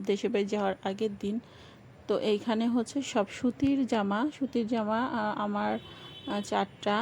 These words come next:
আর আমার বোনের হচ্ছে এইখানে তিনটা আছে,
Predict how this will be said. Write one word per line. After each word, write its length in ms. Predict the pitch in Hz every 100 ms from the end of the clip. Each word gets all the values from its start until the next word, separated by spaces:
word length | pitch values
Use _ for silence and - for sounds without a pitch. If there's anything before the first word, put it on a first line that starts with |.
| 330 -
আর 120 | 190 -
আমার 240 | 220 208
বোনের 400 | 202 214 214 220
হচ্ছে 420 | 202 226 208 - 233 262
এইখানে 380 | 233 - 208 208 -
তিনটা 320 | 254 240 254
আছে, 280 | 226 - 247